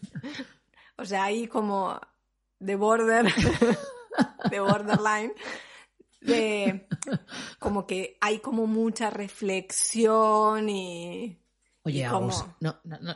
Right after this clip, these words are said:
Speaker 2: déjate, o sea, nos hemos vuelto muy locas.
Speaker 1: Sí,
Speaker 2: Las
Speaker 1: estamos
Speaker 2: de
Speaker 1: muy
Speaker 2: nuestra
Speaker 1: lo-,
Speaker 2: generación.
Speaker 1: sí, estamos muy locas, mucha reflexión.
Speaker 2: Las hemos pasado súper canutas porque teníamos claro lo que no,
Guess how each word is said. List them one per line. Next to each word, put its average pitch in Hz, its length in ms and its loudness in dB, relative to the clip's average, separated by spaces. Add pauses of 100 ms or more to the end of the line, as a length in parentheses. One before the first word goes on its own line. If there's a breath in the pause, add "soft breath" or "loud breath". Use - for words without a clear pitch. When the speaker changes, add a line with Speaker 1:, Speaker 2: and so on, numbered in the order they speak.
Speaker 2:
déjate, - 540 -6
o - 40 -20
sea, - 220 -14
nos 151 180 -4
hemos 170 160 2
vuelto 165 360 2
muy 165 200 4
locas. - 680 -8
Speaker 1:
Sí, - 220 -8
Speaker 2:
Las 208 100 -14
Speaker 1:
estamos - 220 -6
Speaker 2:
de - 80 0
Speaker 1:
muy - 60 2
Speaker 2:
nuestra 202 240 2
Speaker 1:
lo-, - 40 0
Speaker 2:
generación. 170 680 -2
Speaker 1:
sí, 220 80 -2
estamos 180 320 -8
muy 180 180 -6
locas, 214 480 0
mucha 233 440 2
reflexión. 233 500 -2
Speaker 2:
Las 160 180 -2
hemos 156 180 -4
pasado 156 320 -6
súper 190 440 -4
canutas 170 580 -6
porque 151 300 -12
teníamos 156 380 -8
claro 170 240 -2
lo 160 140 -4
que 165 140 -4
no, 175 340 -4